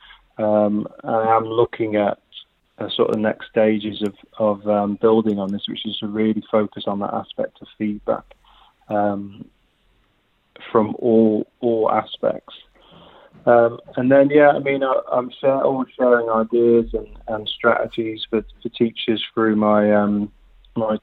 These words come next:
Twitter account, which is, um, at M underscore Charles. So, um, if you're following me there, you'll see that I'm, I'm always sharing ideas and strategies, and a lot of them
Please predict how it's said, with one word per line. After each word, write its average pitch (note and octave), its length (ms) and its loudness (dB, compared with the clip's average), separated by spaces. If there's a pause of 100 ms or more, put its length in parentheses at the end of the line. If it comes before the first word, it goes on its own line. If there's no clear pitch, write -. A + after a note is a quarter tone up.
(360)
Twitter A#2 400 2
account, - 520 0 (580)
which - 200 -10
is, G#2+ 220 -2
um, G#2 400 0
at A2 240 0 (240)
M A2 400 -2
underscore G#2 600 -6
Charles. B2+ 600 -2 (480)
So, G#2+ 380 -4
um, G#2 420 -4 (440)
if - 200 -12
you're A2 120 -12
following A#2 380 2
me G#2+ 140 -8
there, A2 260 4
you'll G#2+ 280 -2
see A2 140 0
that G#2 140 -2
I'm, G#2 340 -6
I'm G#2+ 200 -6
always G#2 220 -2 (120)
sharing G#2 380 0
ideas G#2 440 -2
and G2+ 100 -10
strategies, G#2 560 -4
and G#2 160 -4
a A2 80 -6
lot A2+ 180 4
of - 180 0
them G#2+ 220 -2